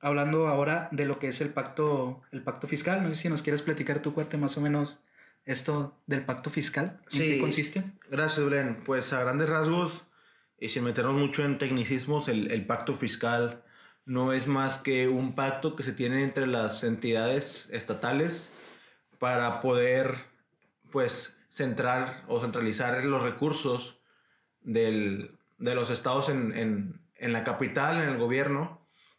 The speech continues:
Speaker 2: para que a partir de ello el gobierno pueda distribuir de manera,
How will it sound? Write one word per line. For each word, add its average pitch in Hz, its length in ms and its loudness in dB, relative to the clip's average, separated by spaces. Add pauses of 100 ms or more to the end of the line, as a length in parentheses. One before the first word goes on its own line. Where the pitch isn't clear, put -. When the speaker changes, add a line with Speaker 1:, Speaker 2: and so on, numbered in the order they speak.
(120)
Speaker 2:
para 120 220 0
que 127 140 2
a 117 120 -2
partir 131 360 0
de 147 160 4
ello 151 200 2
el 147 60 2
gobierno 131 500 0
pueda 131 180 0
distribuir 120 640 0
de 123 80 0
manera, 120 800 0